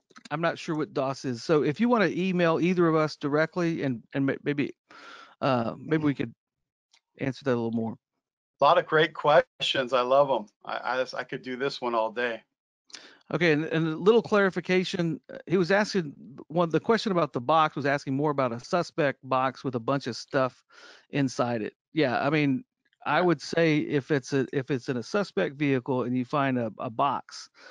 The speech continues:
Speaker 1: with a lot of stuff in it, those need to be packaged individually. You can't just put a label on that box. Uh, that, all of that needs to be packaged and sealed individually and protected from cross contamination,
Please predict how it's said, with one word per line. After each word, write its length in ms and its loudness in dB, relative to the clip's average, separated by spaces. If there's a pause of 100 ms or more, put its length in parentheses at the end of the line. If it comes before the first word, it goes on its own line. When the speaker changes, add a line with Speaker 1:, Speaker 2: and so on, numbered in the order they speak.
(180)
Speaker 1:
with 80 -2
a 60 -2
lot 200 -2
of 100 0
stuff 300 -2
in 140 -2
it, 160 -4 (800)
those 280 2
need 140 0
to 80 -4
be 60 -2
packaged 520 -4
individually. 840 -2
You 100 -6
can't 260 0
just 200 -4 (100)
put 120 2
a 40 0
label 380 2
on 220 0
that 220 0
box. 560 -2 (220)
Uh, 280 0
that, 260 2 (480)
all 220 4
of 80 2
that 300 2
needs 240 -4
to 100 -4
be 140 0
packaged 580 -4
and 140 -8
sealed 480 -4
individually 720 -2
and 100 -8
protected 460 -8
from 160 -6
cross 320 -6
contamination, 880 -6